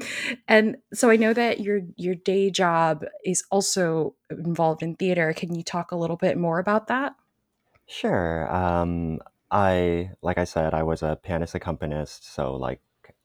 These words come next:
Speaker 2: I, growing up, I always was around hand sewing, like, sew this button up, sew this tear up, dye this fast fashion garment a different color, like,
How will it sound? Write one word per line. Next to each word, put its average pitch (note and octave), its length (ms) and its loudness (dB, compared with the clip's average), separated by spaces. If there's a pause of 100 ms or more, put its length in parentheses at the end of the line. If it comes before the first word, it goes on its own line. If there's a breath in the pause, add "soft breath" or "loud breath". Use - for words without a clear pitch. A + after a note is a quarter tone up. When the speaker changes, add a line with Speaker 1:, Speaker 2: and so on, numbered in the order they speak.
Speaker 2:
I, F2+ 160 0
growing E2 420 2
up, D#2 180 -2
I D#2 160 0
always D2+ 760 -4 (320)
was E2+ 160 -2
around C#2+ 600 -4 (240)
hand D#2 380 -6
sewing, B1+ 400 -8
like, C2+ 180 -8
sew A#2 220 0
this F#2+ 160 -4
button B1+ 300 -4
up, - 240 -10
sew G2 200 0
this - 200 -4
tear B1 300 -6
up, - 160 -8 (100)
dye F#2 260 4
this - 600 -4
fast E2 240 0
fashion E2 300 -2
garment D2+ 360 -4
a - 20 -8
different C#2+ 280 -8
color, A1+ 460 -8
like, A#1+ 280 -10